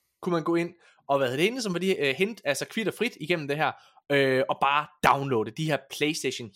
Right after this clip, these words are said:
hits. Øh, det er Uncharted fire, det andet God of War, og,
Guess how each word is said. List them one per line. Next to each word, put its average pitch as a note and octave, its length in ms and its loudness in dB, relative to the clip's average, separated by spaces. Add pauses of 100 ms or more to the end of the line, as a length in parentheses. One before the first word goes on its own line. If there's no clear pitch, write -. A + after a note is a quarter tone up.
hits. - 220 -4 (460)
Øh, C3 180 0
det F3+ 140 6
er B2+ 180 4
Uncharted D3 380 0 (160)
fire, C#3+ 340 2
det C3+ 60 2
andet C3 300 -2
God B2 220 2
of B2+ 160 -2
War, A#2 520 4
og, G#2+ 140 -4